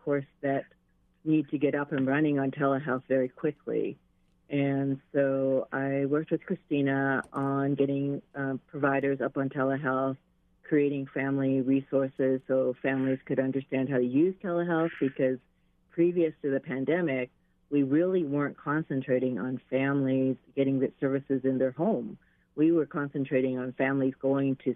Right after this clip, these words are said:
some clinic on the neighbor island where someone set it up for them and they just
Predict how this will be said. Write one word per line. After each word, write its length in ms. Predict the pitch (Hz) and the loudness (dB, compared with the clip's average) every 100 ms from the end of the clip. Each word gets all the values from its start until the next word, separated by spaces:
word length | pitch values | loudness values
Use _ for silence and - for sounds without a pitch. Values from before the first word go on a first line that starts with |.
| - | -2
some 160 | 127 | -4
clinic 460 | 127 - 220 135 - _ _ _ _ - | -2 0 2 0 -4 _ _ _ _ -2
on 120 | 139 | 2
the 60 | |
neighbor 320 | 135 143 139 - | 2 2 0 0
island 580 | 143 160 135 131 131 131 _ _ | 0 0 0 -2 -4 -8 _ _
where 140 | 143 135 | -6 -2
someone 320 | 151 143 131 - | 0 0 -2 -2
set 140 | 147 135 | 0 0
it 140 | - | 0
up 160 | 226 - - | -2 -4 -6
for 120 | 135 | -4
them 320 | 127 131 131 | -2 -4 -4
and 140 | 127 131 | 0 2
they 120 | 131 | 2
just 200 | 135 | 2